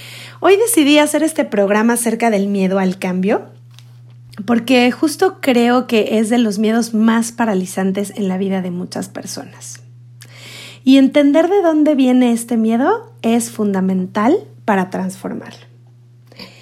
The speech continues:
Como ya sabes, uno de los cambios más importantes de mi vida, sin duda, fue tomar la decisión de vivir en Alemania, de dejar mi país,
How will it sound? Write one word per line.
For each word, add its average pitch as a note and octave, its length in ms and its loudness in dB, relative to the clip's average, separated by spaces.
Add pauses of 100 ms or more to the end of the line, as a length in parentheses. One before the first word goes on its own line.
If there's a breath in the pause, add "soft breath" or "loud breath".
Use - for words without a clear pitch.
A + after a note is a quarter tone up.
(360 loud breath)
Como D4 200 4
ya F4 140 6 (100)
sabes, F4+ 480 4
uno D#4+ 220 2
de D4+ 100 2
los A3+ 220 -2
cambios C4 460 2
más B3 400 2
importantes G#3 680 -2
de G3+ 80 -2
mi F#3 220 -2
vida, F#3 380 -4 (420 loud breath)
sin A#3 360 4
duda, D4 420 4
fue A#3 260 0
tomar A3 420 0
la G3+ 100 -2
decisión F#3+ 840 -6 (240)
de F3+ 140 -6
vivir F3 260 -6
en F3+ 160 -6
Alemania, A#3 580 0 (880 loud breath)
de A3+ 140 2
dejar A3 320 0
mi G#3 160 0
país, G#3+ 800 0